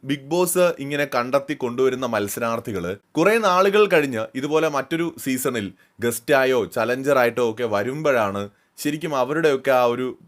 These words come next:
പഴയകാല ഗെയിം നമുക്ക് പെട്ടെന്ന് ഓർമ്മ വരുന്നത്. എത്ര, എത്ര കിടിലം പ്ലേയേഴ്സ് ആയിരുന്നു അവരൊക്കെ എന്ന് നമുക്ക്, ആ, ബോധ്യമാവുന്നത് അങ്ങനെയാണ്. ഇപ്പൊ സാബുവും, ആ, ശ്വേതയും ഉണ്ടാക്കിയൊരു ഇമ്പാക്റ്റ് എന്ന് പറയുന്നത് രണ്ടോ മൂന്നോ ദിവസം കൊണ്ട്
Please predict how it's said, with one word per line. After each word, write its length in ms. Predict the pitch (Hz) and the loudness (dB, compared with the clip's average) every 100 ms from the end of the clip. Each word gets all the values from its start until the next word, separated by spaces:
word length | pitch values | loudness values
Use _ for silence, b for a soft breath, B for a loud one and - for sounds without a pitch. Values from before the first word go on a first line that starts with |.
| - | -2
പഴയകാല 520 | 110 139 131 123 123 | 2 4 4 0 -2
ഗെയിം 440 | 117 104 120 131 | -4 -6 -6 -6
നമുക്ക് 260 | 120 107 107 | -6 -8 -8
പെട്ടെന്ന് 340 | 104 95 113 | -8 -6 -4
ഓർമ്മ 280 | 98 110 117 | 0 0 0
വരുന്നത്. 300 | 92 87 90 | -2 -4 -6
എത്ര, 400 | 107 - 220 220 b b - | -8 -2 0 0 b b -12
എത്ര 200 | 156 240 - | -4 -4 -2
കിടിലം 360 | 151 156 202 180 | -2 -2 -2 -2
പ്ലേയേഴ്സ് 440 | 147 143 170 165 | 0 0 0 0
ആയിരുന്നു 300 | 143 127 123 | 2 0 -2
അവരൊക്കെ 380 | 117 113 113 117 | -4 -4 -4 -6
എന്ന് 160 | 110 110 | -8 -6
നമുക്ക്, 380 | 104 95 107 98 b - | -6 -6 -6 -6 b -10
ആ, 80 | 101 | -8
ബോധ്യമാവുന്നത് 680 | 98 113 135 135 117 113 101 | -2 0 2 2 0 0 -2
അങ്ങനെയാണ്. 440 | 92 92 85 82 - b b | -4 -4 -6 -8 -12 b b
ഇപ്പൊ 160 | 160 202 | -2 0
സാബുവും, 720 | 180 151 165 170 190 190 165 | 2 2 2 0 -2 -2 -6
ആ, 100 | 127 | -6
ശ്വേതയും 640 | 120 - 135 151 156 170 147 | -6 -2 0 0 -2 -4 -4
ഉണ്ടാക്കിയൊരു 640 | 135 135 135 143 131 131 | -2 -2 -2 -4 -4 -6
ഇമ്പാക്റ്റ് 720 | 120 117 123 120 139 - - | -8 -10 -12 -2 0 0 -4
എന്ന് 140 | 139 127 | -6 -2
പറയുന്നത് 420 | 113 107 95 101 | -2 -2 -4 -4
രണ്ടോ 280 | 95 110 139 | -4 -2 -4
മൂന്നോ 260 | 131 135 | -4 -6
ദിവസം 480 | 139 110 107 120 147 | -4 -4 -2 -4 -4
കൊണ്ട് 240 | 147 131 | -6 -2